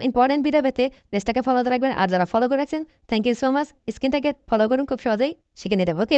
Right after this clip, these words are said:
বন্ধুরা, welcome back। Hastable এই সেটিংসটি আপনার ফোনে করার জন্য এখান থেকে আপনাদের ফোনে যে সেটিং আইকন আছে just এখানে একবার ট্যাপ করবেন। ট্যাপ করার পর এখানে আপনারা পেয়ে যাবেন সার্চ বার, just এখানে একবার ট্যাপ করবেন। তারপর এখানে আপনারা লিখবেন আর ই এস ই টি, রিসেট।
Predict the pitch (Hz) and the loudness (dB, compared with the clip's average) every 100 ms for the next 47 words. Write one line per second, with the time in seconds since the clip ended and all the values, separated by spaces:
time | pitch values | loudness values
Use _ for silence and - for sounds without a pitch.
0 | 262 311 302 285 254 254 277 262 254 - | 2 2 2 2 0 0 0 0 -2 -2
1 | 202 - 277 294 220 240 269 269 247 285 | -4 -2 -2 -2 0 -2 -2 -2 -2 -2
2 | 262 269 - 240 254 302 247 226 196 262 | 0 -2 -2 0 2 0 0 -2 -2 -4
3 | 202 233 233 262 240 226 214 214 233 220 | -2 -2 -2 0 0 0 -2 -2 -2 0
4 | 220 233 220 233 247 247 240 220 208 - | -2 -2 0 0 0 0 0 0 -2 -4
5 | 185 214 226 226 208 - 240 277 381 - | -4 -2 -2 0 -2 0 -2 -2 -4 -2
6 | 262 247 311 320 277 226 254 247 240 254 | 0 2 2 2 2 2 0 -2 -2 -2
7 | 254 233 254 254 196 196 196 254 320 233 | 0 2 0 0 2 2 2 0 2 0
8 | 233 - 233 220 220 220 196 - 202 175 | 0 -2 -2 -2 -2 0 -2 -2 -4 -4
9 | 160 - _ _ _ _ _ - 262 277 | -6 -10 _ _ _ _ _ 0 0 4
10 | 262 - 226 254 269 247 240 175 214 285 | 2 2 0 0 0 0 0 0 -2 -4
11 | _ _ - 233 226 220 - 214 254 - | _ _ 0 2 4 2 -2 -2 -2 -4
12 | - 202 254 - _ - 240 311 - _ | -4 0 0 -2 _ -4 -2 -4 -8 _
13 | - 190 160 _ _ 202 247 - | -2 -2 -4 _ _ -2 0 0